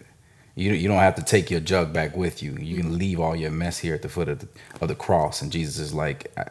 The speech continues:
Speaker 1: and, and just take me back with you now." That's, that's some good news.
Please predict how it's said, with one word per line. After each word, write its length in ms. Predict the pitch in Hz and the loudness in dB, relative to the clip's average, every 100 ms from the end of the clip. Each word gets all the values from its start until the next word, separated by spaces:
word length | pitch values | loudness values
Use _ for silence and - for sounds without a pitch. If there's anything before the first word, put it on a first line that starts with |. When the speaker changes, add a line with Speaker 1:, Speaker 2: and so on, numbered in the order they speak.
| - _ _ - | -14 _ _ -10
Speaker 1:
and, 200 | 85 82 - | -6 -4 -2
and 120 | 90 | -2
just 180 | 85 - | -2 0
take 220 | 98 90 | 0 2
me 240 | 98 87 | 0 0
back 320 | 76 - - 82 | -2 -4 -6 -8
with 240 | - - | -10 -10
you 100 | 65 | -8
now." 240 | 57 76 - | -6 -8 -4
That's, 340 | 87 95 - | 0 0 0
that's 200 | - 85 | -2 -2
some 180 | - 87 | -2 -4
good 180 | 80 - | -4 -4
news. 440 | 82 80 67 - | -4 -4 -6 -8